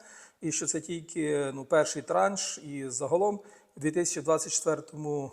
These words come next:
році, як пише Reuters, Україна має отримати сім і вісім мільярдів доларів прямої бюджетної допомоги.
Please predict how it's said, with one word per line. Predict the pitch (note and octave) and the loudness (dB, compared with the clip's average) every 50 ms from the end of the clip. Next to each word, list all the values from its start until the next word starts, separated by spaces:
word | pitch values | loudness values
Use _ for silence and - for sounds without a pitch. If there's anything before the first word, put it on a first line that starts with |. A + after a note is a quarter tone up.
| - - | -8 -4
році, | F#3+ D#3+ F3+ E3+ - - | 0 0 0 0 0 -4
як | C#3 - | -6 -4
пише | - D3+ C#3 - - | -4 -4 -4 -2 -2
Reuters, | D#3 F#3 G3+ G3+ G3+ F#3+ F3 - - | 0 2 2 2 2 2 0 2 0
Україна | D#3 - F#3 F3 D#3 D3 | 0 0 0 0 2 2
має | D3 C#3+ C3+ | 2 2 2
отримати | C3+ - F#3 F#3+ F#3+ G3 F#3+ - C#3+ | 0 0 -2 0 0 -2 -2 0 2
сім | - - - A3 A3+ A#3 - | 2 4 4 2 0 -2 -4
і | E3+ D3+ | -6 -6
вісім | C#3 D3+ F3 E3+ - - F#3+ F#3 | -6 -4 0 0 0 0 0 -4
мільярдів | F3+ D3+ D3+ D3 C#3 C3+ C3+ C#3 C#3 C#3+ C#3 B2 C3+ C#3 C3+ C3+ - - - - - - - - _ _ | -6 -6 -6 -4 -4 0 2 2 2 2 0 -2 -6 -8 -8 -8 -10 -16 -14 -14 -14 -14 -14 -18 _ _
доларів | D3+ E3 E3+ F3+ F#3 F#3 F#3 F#3+ F#3 F3+ - - - - - - C#3+ | 2 4 4 6 4 4 4 4 2 0 -2 -8 -14 -20 -20 -16 -6
прямої | - C#3+ D3+ D3+ E3 F3+ F3+ E3+ | 0 0 2 4 4 4 4 2
бюджетної | D#3 D3 C3 A2+ D3 D3 D#3 D3+ E3 D3+ C#3+ C#3 C#3 | 0 -2 -2 2 2 2 2 2 -2 -6 -6 -6 -6
допомоги. | B2 C3 D3+ D3 - D#3 C3 B2 - - | -4 -4 -4 -2 -4 -4 -6 -6 -8 -10